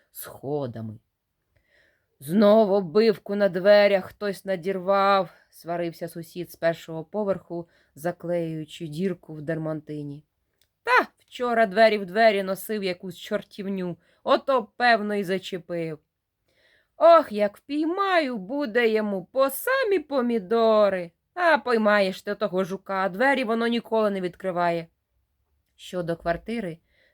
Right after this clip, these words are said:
то Гриша дійсно сповідував принцип «мій дім, моя фортеця» і нікого ніколи не пускав до себе в хату. Кажуть,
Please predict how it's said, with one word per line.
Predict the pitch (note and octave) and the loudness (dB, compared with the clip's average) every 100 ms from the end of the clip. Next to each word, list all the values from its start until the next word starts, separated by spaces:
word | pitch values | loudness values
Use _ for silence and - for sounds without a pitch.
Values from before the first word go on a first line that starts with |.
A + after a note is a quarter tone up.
| _ - | _ -4
то | F3 | -4
Гриша | D#3+ F3 F#3+ - F3+ | -2 -4 -4 -4 -6
дійсно | E3+ G#3 A3 - D3+ | -4 -2 -2 -4 -10
сповідував | D#3 - D#3+ E3+ D#3 D#3+ - | -10 -10 -8 -6 -6 -8 -8
принцип | F3 G3 E3+ D#3+ - _ _ _ - | -8 -8 -10 -16 -18 _ _ _ -6
«мій | D#3+ E3 D3+ | -2 -2 -4
дім, | C#3 E3+ E3+ - | -4 -4 -4 -10
моя | D#3 D#3 D#3+ E3+ | -10 -8 -4 -4
фортеця» | E3+ G3 - A#3 G#3+ - - _ _ _ _ _ _ - | -4 -10 -10 -10 -10 -12 -20 _ _ _ _ _ _ -8
і | A3 A3 F3 - | -2 -2 -4 -8
нікого | F#3 F#3 - G3+ G3+ D#3+ D#3 _ | -8 -8 -6 -4 -4 -6 -12 _
ніколи | D#3+ F3 E3 - E3+ G3+ F3+ D#3 - | -8 -8 -8 -8 -6 -4 -6 -10 -8
не | E3 | -6
пускав | E3+ D#3 - - E3+ F3+ | -6 -12 -20 -8 -6 -6
до | D#3 D3+ | -10 -12
себе | - D3+ | -12 -12
в | D3+ | -14
хату. | - C3 A#2+ _ _ _ _ _ _ _ _ _ _ _ - | -14 -16 -16 _ _ _ _ _ _ _ _ _ _ _ -8
Кажуть, | G#3 B3 F#3 C#3+ - | -2 -2 -2 -10 -18